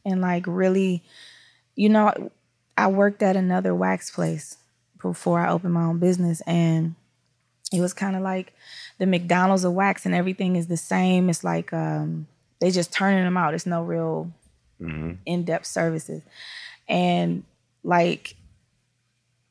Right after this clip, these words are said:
Speaker 1: you could see, like, people just coming in there and coming in there, and they're just leaving and leaving and leaving. But when you take time with somebody and you see that you can shift the gear for them,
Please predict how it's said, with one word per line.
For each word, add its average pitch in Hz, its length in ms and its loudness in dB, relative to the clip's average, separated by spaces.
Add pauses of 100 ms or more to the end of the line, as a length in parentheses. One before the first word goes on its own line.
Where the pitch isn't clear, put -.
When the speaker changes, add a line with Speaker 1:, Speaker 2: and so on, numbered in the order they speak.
(360)
Speaker 1:
you 196 160 0
could 196 180 -4
see, 226 280 0
like, 185 240 2
people 185 240 6
just 175 180 2
coming 190 260 6
in 190 120 6
there 180 160 4
and 165 100 -2
coming 185 240 2
in 185 80 4
there, 180 120 4
and 170 100 2
they're 170 80 0
just 170 180 -2
leaving 170 280 2
and 165 100 2
leaving 165 240 -2
and 156 80 -2
leaving. 160 240 -2
But 160 220 -2 (500)
when 185 140 2
you 196 100 2
take 202 260 -2
time 208 300 2
with 202 100 2
somebody 170 600 0 (640)
and 165 240 4
you 185 160 2
see 202 340 0
that 185 180 0
you 190 80 0
can 170 160 -2
shift - 460 -4
the 175 60 -2
gear 175 500 0 (640)
for 170 100 0
them, 160 320 -2